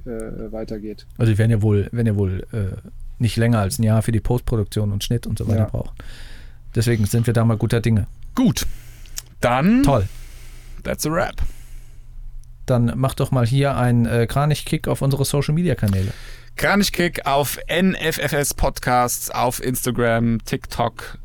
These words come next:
Speaker 3: Snapchat und, ähm, ich hab gelesen, man kann jetzt auch bald,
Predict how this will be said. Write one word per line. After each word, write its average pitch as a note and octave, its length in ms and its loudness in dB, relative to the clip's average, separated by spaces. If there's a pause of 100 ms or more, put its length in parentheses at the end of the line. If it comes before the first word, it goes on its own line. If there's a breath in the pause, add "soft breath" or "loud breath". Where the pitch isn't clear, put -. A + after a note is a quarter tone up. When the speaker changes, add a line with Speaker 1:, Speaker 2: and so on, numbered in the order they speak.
(120)
Speaker 3:
Snapchat - 880 -2
und, A2+ 540 0
ähm, G#2+ 280 -2
ich - 100 -6
hab - 160 -6
gelesen, A3 400 0
man G3+ 120 0
kann E3 180 -4
jetzt - 260 -6
auch C#3+ 320 -4
bald, B2+ 400 0